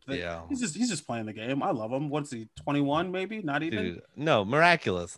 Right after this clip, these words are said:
Speaker 2: Everything about it's so cool. Just truly, like, the shittiest shoe <laughs> with blood in it. The blood is awesome. I'm more of shoes should have,
Speaker 1: <laughs>
Speaker 2: should be Satan,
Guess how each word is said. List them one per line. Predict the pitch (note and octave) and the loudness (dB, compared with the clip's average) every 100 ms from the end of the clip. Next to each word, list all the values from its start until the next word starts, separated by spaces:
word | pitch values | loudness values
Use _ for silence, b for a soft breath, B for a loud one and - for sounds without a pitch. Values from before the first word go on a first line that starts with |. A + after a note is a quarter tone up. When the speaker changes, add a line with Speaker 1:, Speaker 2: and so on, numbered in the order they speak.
| - | 0
Speaker 2:
Everything | D#3 D#3 C3+ | 2 4 4
about | A#2+ A2 | 6 6
it's | F#2+ - | 4 2
so | G#2 | 2
cool. | G2 G2+ F2+ E2+ F2 | 2 -2 -4 -4 -8
Just | - A2 - | -4 -4 0
truly, | C#3+ C#3 C3 | 2 6 6
like, | A2+ G2+ F#2+ - _ _ _ _ _ _ - | 8 6 4 -4 _ _ _ _ _ _ -4
the | A2 | -2
shittiest | - G#2+ G#2 F#2+ - | 0 0 0 -2 -4
shoe | F2+ F2+ G2+ - _ _ | -6 -8 -12 -16 _ _
<laughs> | _ - | _ -6
with | G#2+ B2+ | -4 -2
blood | - G2+ F#2+ | -4 -4 -4
in | C#2+ | -8
it. | - G2 | -14 -6
The | C#3 | 6
blood | G3 B3 | 10 12
is | C#4 | 10
awesome. | E3 F#3 G3 G2 G2+ | 10 10 10 4 2
I'm | B2+ | 4
more | D#3+ A3 A#3+ | 10 12 12
of | F#3+ | 10
shoes | G3 G#3+ F#3 | 8 8 6
should | - E3 | 4 8
have, | E3 D#3 C3+ | 8 6 0
Speaker 1:
<laughs> | B3+ | 0
Speaker 2:
should | D#3 | 2
be | D3+ | 2
Satan, | - D#3 E3+ D3+ C3+ B2+ | 2 4 4 4 0 -2